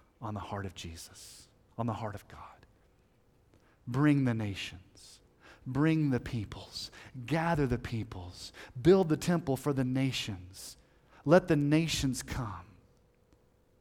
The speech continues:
What's the mission of the church? Is it to show up and sit here and kind of relax in an air-conditioned building and hear some good preaching? What's the mission of the church?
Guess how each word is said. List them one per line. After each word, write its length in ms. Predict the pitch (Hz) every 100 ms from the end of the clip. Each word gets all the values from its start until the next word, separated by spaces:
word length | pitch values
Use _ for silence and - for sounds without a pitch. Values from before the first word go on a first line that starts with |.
| _ _ _ _ _ _ _
What's 240 | 160 -
the 80 | 233
mission 380 | 165 131 - 127
of 120 | 113
the 60 | 101
church? 560 | - 101 139 - - - _ _ _ _ _ _ _ _ _ _ _ _ _ _ _ _ _ _ _ _ -
Is 120 | 120
it 80 | 120
to 80 | 117
show 280 | - 147 151
up 140 | 151
and 100 | 110
sit 220 | - 151
here 240 | 139 143 143
and 100 | 120
kind 200 | 143 131
of 60 | 120
relax 440 | 120 135 147 -
in 60 | 110
an 80 | - - -
air-conditioned 460 | 135 135 135 131 120
building 320 | 135 151 131
and 80 | 107
hear 140 | 139
some 160 | 139 139
good 160 | 135
preaching? 380 | 135 139 180 185 - _ _ _ _ _ _ _ _ -
What's 160 | 185
the 80 | -
mission 320 | 175 175 -
of 80 | 160
the 80 | 135
church? 480 | - - 101 -